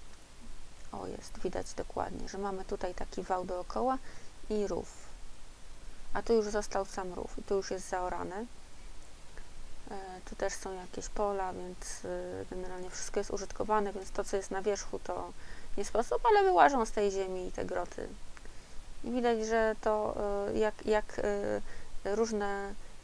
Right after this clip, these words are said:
e, obiekty nazywa się grodziskami, bo wy na pewno kojarzycie grodziska, że to jest taka górka usypana duża, prawda, wysoka, coś tam, a tu nie, to jest płaski zupełnie teren, tylko z takim ogrodzeniem. I to też niby jest grodzisko,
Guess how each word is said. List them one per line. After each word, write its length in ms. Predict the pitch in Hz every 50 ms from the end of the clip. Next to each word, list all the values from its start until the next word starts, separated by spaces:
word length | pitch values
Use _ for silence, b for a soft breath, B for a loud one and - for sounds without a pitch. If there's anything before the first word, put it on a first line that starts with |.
| -
e, 160 | - 190 190 -
obiekty 400 | - 190 220 240 - - - 190
nazywa 320 | 185 180 185 196 196 196
się 120 | - 226
grodziskami, 580 | 202 - 202 196 196 202 - - - 208 202 185
bo 160 | 175 175 180
wy 80 | 185 196
na 160 | 202 202 190
pewno 260 | - 196 196 196 190
kojarzycie 460 | 190 - 202 190 190 196 190 - -
grodziska, 440 | 190 - - - - - - - 208
że 100 | 196 190
to 80 | - 190
jest 100 | 190 -
taka 200 | - - - 185
górka 460 | 180 - 233 262 277 269 - 254 233
usypana 540 | 180 - - - 240 - 220 214 208 202 202
duża, 300 | 190 214 208 208 202 196
prawda, 380 | - 196 190 202 - 220 240
wysoka, 500 | 233 233 - - 226 226 - - - -
coś 160 | - - 214 -
tam, 160 | - - -
a 80 | 269
tu 100 | - - -
nie, 220 | 480 480 466 440 403
to 60 | -
jest 120 | 277 - -
płaski 500 | - - - 320 339 330 - - 269 247
zupełnie 460 | 247 - - 226 220 214 208 208 208
teren, 300 | - - 202 208 277 381 392 B B B B B B B -
tylko 240 | - - - 370 339
z 80 | -
takim 420 | - - 285 - - - 233 233 -
ogrodzeniem. 640 | 214 - 226 220 214 220 214 202 202 196 190 190 196 - B B B B B B B B B B - - -
I 140 | 453 523 - -
to 100 | - -
też 220 | - 185 - -
niby 260 | - 160 147 - -
jest 200 | - - - -
grodzisko, 540 | - - - - - - - - - - -